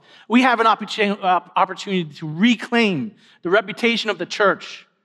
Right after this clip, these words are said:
and let that be our reputation. But wait, what about that verse at the end? I like that verse.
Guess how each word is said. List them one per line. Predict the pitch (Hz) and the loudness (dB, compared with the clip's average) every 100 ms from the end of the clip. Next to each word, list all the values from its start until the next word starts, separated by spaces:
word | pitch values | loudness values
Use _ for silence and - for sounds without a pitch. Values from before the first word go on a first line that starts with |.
| _ _ _ _ | _ _ _ _
and | 170 175 | -6 0
let | 233 - - | 0 0 0
that | 214 208 - - - _ _ | 2 2 -2 -16 -20 _ _
be | 156 185 | -4 0
our | 156 | 2
reputation. | 156 - 131 135 110 - 90 _ _ _ _ _ _ _ _ _ _ _ _ _ _ _ _ _ _ _ _ - | 0 -4 -12 -14 -16 -18 _ _ _ _ _ _ _ _ _ _ _ _ _ _ _ _ _ _ _ _ _ 0
But | 294 | 4
wait, | 311 269 | 4 4
what | 330 | 2
about | 339 | 2
that | 320 277 | 2 2
verse | 277 277 | 2 2
at | 247 | -2
the | 247 | 0
end? | 214 131 - - _ _ _ _ _ _ _ _ _ _ - | 0 -2 -14 -20 _ _ _ _ _ _ _ _ _ _ -8
I | 127 | -2
like | 165 139 | 0 0
that | 139 - | -4 -6
verse. | 92 - - - | -18 -18 -20 -20